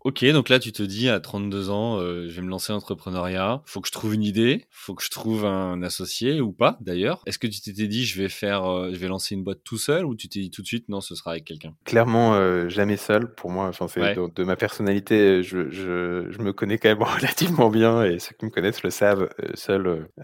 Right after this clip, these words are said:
Speaker 2: je suis malheureux. Donc, euh, c'est pas, c'était pas envisageable pour moi. Et puis, euh, même dans la conception de l'entreprise, euh,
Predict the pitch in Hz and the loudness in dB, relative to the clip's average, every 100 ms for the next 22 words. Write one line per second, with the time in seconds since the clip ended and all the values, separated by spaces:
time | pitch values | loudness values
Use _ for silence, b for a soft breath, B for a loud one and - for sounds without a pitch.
0 | - - - 82 85 90 87 95 120 104 | -12 -12 -12 -6 0 2 4 2 0 -10
1 | 87 87 82 82 - - 87 82 80 82 | -6 -6 -6 -8 -10 -2 -2 -2 -8 -14
2 | - - 85 104 101 95 92 90 - 95 | -20 -10 0 4 4 2 0 0 -2 -4
3 | 92 101 107 90 - - - - B B | 2 2 2 0 -2 2 2 2 B B
4 | B 98 95 82 78 - 107 - - 117 | B -2 0 0 -2 -4 0 0 0 -2
5 | 107 98 87 - - - 98 92 82 | 0 0 -4 -6 -12 -10 -6 -4 -4